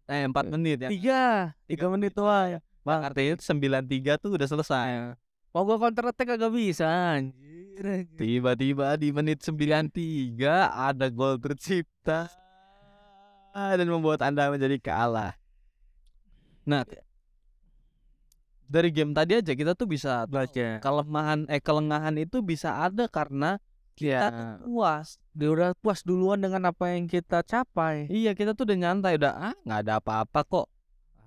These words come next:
Speaker 1: Udah, udah pasti nih gua menang." Iya.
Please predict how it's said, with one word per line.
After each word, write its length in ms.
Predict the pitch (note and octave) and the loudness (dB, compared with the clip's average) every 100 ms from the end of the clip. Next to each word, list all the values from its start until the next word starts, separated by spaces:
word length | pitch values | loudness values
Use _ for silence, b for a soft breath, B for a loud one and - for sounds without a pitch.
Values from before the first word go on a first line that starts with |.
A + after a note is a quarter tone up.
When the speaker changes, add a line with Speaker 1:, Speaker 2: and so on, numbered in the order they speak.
| - | -4
Speaker 1:
Udah, 320 | B2+ C3 B2+ | 2 4 4
udah 160 | A#2+ A#2 | 2 2
pasti 480 | A2+ A#2 - F#3 G3 | 2 0 -2 -8 -6
nih 160 | G#3+ | -6
gua 280 | D#3+ G3 A3 G3 - _ C3+ | -2 2 2 2 -2 _ -2
menang." 560 | C#3 E3+ G#3 F3 B2 D#3 | 0 0 -2 -4 -6 -4
Iya. 320 | A2+ A2+ A2 | -2 -2 -6